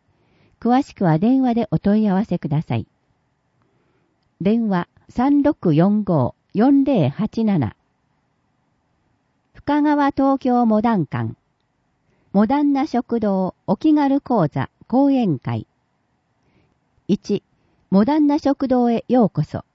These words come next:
国登録有形文化財建造物に登録されたモダンな食堂で、大正昭和のカフェメニューの再現レシピをお楽しみください。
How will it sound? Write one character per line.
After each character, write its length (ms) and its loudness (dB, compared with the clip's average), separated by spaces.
国 360 2
登 220 2
録 420 0
有 220 2
形 240 0
文 220 0
化 160 -2
財 260 -2
建 280 0
造 220 0
物 240 -2
に 180 0
登 200 0
録 220 -2
さ 140 -4
れ 120 -2
た 240 -8
モ 160 4
ダ 160 0
ン 100 2
な 140 0
食 300 -4
堂 180 -2
で、 200 -4
大 220 -2
正 360 -4
昭 300 -2
和 140 2
の 260 0
カ 140 -4
フ 100 -2
ェ 60 4
メ 140 4
ニ 160 0
ュ 40 0
ー 40 -4
の 140 -2
再 260 -2
現 260 0
レ 100 -2
シ 140 -20
ピ 160 -4
を 40 -2
お 100 -2
楽 240 0
し 120 -6
み 140 -2
く 80 -8
だ 120 -2
さ 160 -6
い。 100 -6